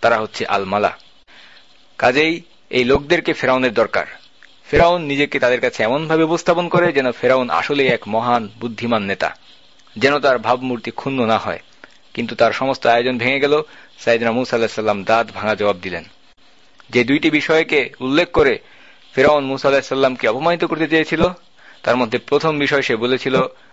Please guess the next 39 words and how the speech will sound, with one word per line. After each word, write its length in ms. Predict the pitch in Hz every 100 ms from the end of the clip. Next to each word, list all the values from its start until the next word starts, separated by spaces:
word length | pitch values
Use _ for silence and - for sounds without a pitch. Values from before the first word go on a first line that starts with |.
| - - -
মূসা 200 | 113 -
আলাইহিস 180 | 127 -
সালামকে 300 | 123 117 113
লালন 280 | 110 127
পালন 240 | 120 120 117
করার 240 | 120 120
কথা 380 | 139 135 147 147 - - -
এবং 240 | 110 110
মূসা 240 | 113 151 160
আলাইহিস 200 | 147 -
সালামকে 340 | 131 123 120
সে 240 | - 120 113
তার 240 | 117 117 101 - _ _ -
অনুগ্রহ, 520 | 117 170 160 147 127
নিয়ামতের 440 | 110 120 160 175
কথা 180 | 147 117
স্মরণ 300 | - 117 117
করে 160 | 110 107
দিতে 160 | 101
যাচ্ছিল। 400 | 101 98 - 95 - - - _ _ -
দুই 160 | 117 143
নম্বরে 320 | 151 143 135
সে 120 | 127
মূসা 260 | 123 123 117
আলাইহিস 160 | 110
সালামকে 300 | 117 113 110
ভীত 220 | 107 127
করতে 260 | 151 147 147
যাচ্ছিল। 460 | 147 - 151 151 156 - - - - - 127
মিশরীয় 400 | 135 165 160 151
সেই 160 | 139
ব্যক্তির 360 | 131 127 135 117
নিহত 260 | 123 135
হওয়ার 200 | 131 123
ঘটনাকে 520 | 120 117 131 131 120 107
স্মরণ 300 | 123 123 123
করিয়ে 220 | 113 113
দেওয়ার 200 | 110 104
মাধ্যমে। 380 | 101 - 92